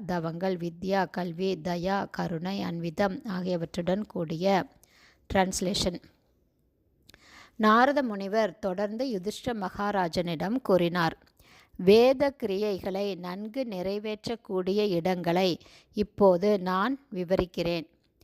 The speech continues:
எங்கு ஒரு வைஷ்ணவர் இருக்கிறாரோ அந்த இடம் மங்களகரமான எல்லா செயல்களுக்கும் மிகச்சிறந்த இடமாகும். அசைவன அசையாதன ஆகிய அனைத்து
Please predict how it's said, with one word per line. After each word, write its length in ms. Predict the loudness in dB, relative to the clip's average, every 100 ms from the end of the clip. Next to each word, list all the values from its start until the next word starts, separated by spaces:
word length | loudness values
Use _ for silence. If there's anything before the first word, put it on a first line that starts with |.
| _ _ 0
எங்கு 460 | 2 4 4 4
ஒரு 220 | 4 4
வைஷ்ணவர் 640 | 4 2 2 0 -2 0 0
இருக்கிறாரோ 880 | 0 -2 -6 -4 0 0 0 -2 -2 -8 -20 _
அந்த 440 | -6 -4 0 2
இடம் 540 | 4 2 2 0 0 -6
மங்களகரமான 960 | -4 0 2 2 0 2 2 2 0
எல்லா 440 | 0 0 2 2 2 0
செயல்களுக்கும் 880 | -2 0 0 0 -2 -2 -2 -4 -4 -12 -20 -20 _
மிகச்சிறந்த 760 | -2 2 2 4 2 2 0 0
இடமாகும். 760 | 0 0 0 0 -2 -4 -6 -8 _ _ _ _ -6
அசைவன 840 | -2 4 6 6 2 0 -2 0
அசையாதன 680 | -2 -2 0 2 2 2 -2
ஆகிய 600 | -2 -2 -2 -4 -2 -2
அனைத்து 640 | -2 -4 -6 -8 -2 0